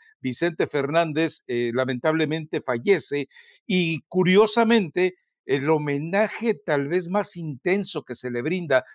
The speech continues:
por encima del que hubo en el recital de su hijo, fue precisamente escuchar a cincuenta mil gargantas, eh, cantar a plenitud en el Estadio Jalisco. Todo eso,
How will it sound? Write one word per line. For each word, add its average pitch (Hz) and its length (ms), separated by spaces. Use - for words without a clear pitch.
por 151 220
encima 196 560
del 139 200
que 127 200
hubo 165 260
en 147 80
el 120 100
recital 131 520
de 151 100
su 127 180
hijo, 160 380
fue 165 160
precisamente 156 580
escuchar 151 420
a 151 60
cincuenta 127 500
mil 156 200
gargantas, 135 720
eh, 127 280
cantar 131 400
a 160 100
plenitud 147 460
en 156 100
el 123 100
Estadio 156 340
Jalisco. 147 480
Todo 294 300
eso, 226 420